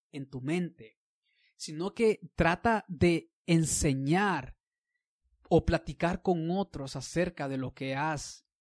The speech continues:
memorizado, de lo que Dios te ha enseñado por medio de su palabra. Si tu corazón está lleno de la palabra, o sea, de la Biblia, si está llen-, si tu corazón está lleno de la Biblia,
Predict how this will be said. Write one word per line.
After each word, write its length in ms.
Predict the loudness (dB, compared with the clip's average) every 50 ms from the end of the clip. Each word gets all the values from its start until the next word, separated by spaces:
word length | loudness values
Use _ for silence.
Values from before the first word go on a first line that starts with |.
| _ _ -10
memorizado, 800 | -4 -2 -2 0 0 0 0 0 -2 0 0 2 2 2 2 2
de 80 | 2 0
lo 140 | 0 0
que 200 | -2 -2 -4 -2
Dios 300 | 0 2 2 2 2 0
te 80 | -2 -4
ha 60 | -4
enseñado 680 | -4 -4 -4 -6 -6 -4 -2 -2 -2 -2 -2 -4 -6 -10 -12
por 160 | -14 -12 -8
medio 240 | -6 -4 -4 -4 -6
de 80 | -8
su 160 | -10 -12 -12
palabra. 520 | -12 -14 -14 -14 -16 -18 -20 -20 -20 -20 _ _ _ _ _ _ _ _ _ -16 -16 -16 _ _ _ _ -20 _ _ _ _ -12
Si 140 | -10 -8
tu 140 | -2 -2 0
corazón 420 | 4 4 4 4 4 2 -2 0 0
está 240 | -2 2 2 2
lleno 300 | 2 4 4 2 2 2
de 100 | 0 0
la 180 | -2 -2 -4 -2
palabra, 720 | -2 -2 0 2 2 2 0 0 -4 -6 -6 -8 -12 -20 _ _ _ -14
o 80 | -10 -6
sea, 140 | -2 0 0
de 100 | 2 0
la 100 | 0 0
Biblia, 560 | 0 0 0 0 -2 -6 -8 -8 -10 -12 -14 -18
si 100 | -18 -14
está 180 | -8 -4 -4
llen-, 360 | -4 -2 -2 -2 -2 -2 -6 _ _ _ _ _ _ _ _ _ _ _ _ _ _ _ _ _ _ _ _ _ _ _ _ _ _ _ _ _ _ -12
si 160 | -6 0 4
tu 100 | 4 6
corazón 460 | 6 6 6 6 4 4 4 4 4
está 260 | 4 2 4 2 2
lleno 340 | 4 6 6 6 6 6 4
de 120 | 4 4
la 140 | 4 4 4
Biblia, 600 | 4 2 2 2 -2 -4 -4 -6 -8 -10 -14 -16